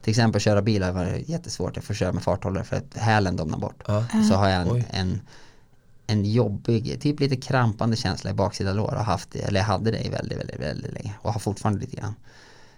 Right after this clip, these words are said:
Speaker 1: Eh, men det gjorde att jag kanske inte kunde träna så mycket för jag var orolig för det här. Eh, att det skulle bli värre och det gick lite upp och ner. Och det, det i sig gjorde kanske att jag vägde ungefär ett och ett halvt kilo mer.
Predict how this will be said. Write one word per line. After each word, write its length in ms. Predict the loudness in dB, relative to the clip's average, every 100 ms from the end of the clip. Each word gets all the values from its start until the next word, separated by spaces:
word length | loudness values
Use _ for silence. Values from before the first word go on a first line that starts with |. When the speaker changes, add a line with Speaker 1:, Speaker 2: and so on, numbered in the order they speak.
| -14
Speaker 1:
Eh, 640 | -2 0 2 2 0 0 0
men 340 | 2 2 2 0
det 220 | 2 4
gjorde 340 | 6 4 2 0
att 120 | 0
jag 120 | -2
kanske 220 | -2 -2
inte 140 | -4 -2
kunde 180 | -2 -2
träna 380 | 0 0 2
så 100 | 0
mycket 200 | -2 -2
för 80 | -4
jag 40 | 0
var 80 |
orolig 360 | 0 2 2 0
för 60 | -4
det 60 |
här. 160 | -8 -10 -12 -20 -20 -20 -20 _ -12
Eh, 560 | -4 -2 0 -2 -2 -4
att 80 |
det 60 | -6
skulle 160 | -4 -2
bli 100 | 4
värre 260 | 4 4
och 60 | 2
det 60 |
gick 180 | 2 2
lite 160 | 0 -4
upp 140 | -8
och 80 | -8
ner. 180 | -8 -6
Och 100 | -2
det, 280 | 2 2 -2 -4
det 320 | 2 4 4
i 60 |
sig 320 | 2 2 4 4
gjorde 200 | 2 0
kanske 260 | -2 -4
att 80 | -4
jag 80 | 0
vägde 360 | 0 2 2
ungefär 340 | 2 2 -2 -4
ett 180 | -6 -6
och 60 |
ett 20 | -4
halvt 160 | -4
kilo 200 | -4 -2 0
mer. 360 | 0 -2 -12